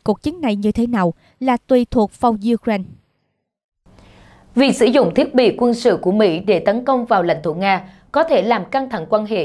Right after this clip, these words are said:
Speaker 2: giữa Kiev và Washington, vốn đã viện trợ quân sự cho Ukraine hàng chục tỷ U S D, với một trong những điều kiện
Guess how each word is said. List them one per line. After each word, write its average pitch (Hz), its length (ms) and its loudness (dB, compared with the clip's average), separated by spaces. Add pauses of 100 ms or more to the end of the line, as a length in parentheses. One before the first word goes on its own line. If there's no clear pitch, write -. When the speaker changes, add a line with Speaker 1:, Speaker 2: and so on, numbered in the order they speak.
Speaker 2:
giữa 175 100 -6
Kiev 202 460 -4
và 160 180 0
Washington, 190 480 -4 (460)
vốn 233 220 2
đã 214 180 2
viện 202 180 -6
trợ 190 220 2
quân 226 160 -4
sự 180 360 -2
cho 214 120 -4 (120)
Ukraine 196 420 0
hàng 185 320 -6
chục - 220 -2
tỷ 165 80 0
U 202 180 -10
S 196 100 -10
D, 202 40 4 (540)
với 233 140 4
một 285 240 -2
trong 254 180 2
những 202 200 -2
điều 208 140 0
kiện 180 320 0